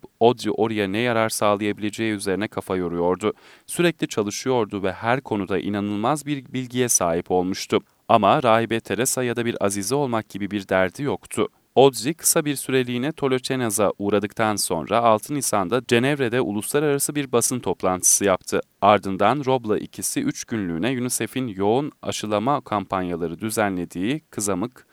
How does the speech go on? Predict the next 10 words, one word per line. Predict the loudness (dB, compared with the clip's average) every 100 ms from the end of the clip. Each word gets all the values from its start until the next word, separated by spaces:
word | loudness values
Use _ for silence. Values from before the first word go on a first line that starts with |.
| -8
tüberküloz, | 0 2 2 0 0 0 0 -12 -8
tetanos, | -6 -2 -2 -2 -4 -10
boğmaca, | 0 2 4 0 -2 -2
difteri | -4 -8 -4 -2 0
ve | -2
çocuk | -2 -6 -2
felcine | 0 0 -2 -6
karşı | -2 -2 -2 -6
Türkiye'ye | -8 -6 -4 -4 -4
gitti. | -10 -8 -4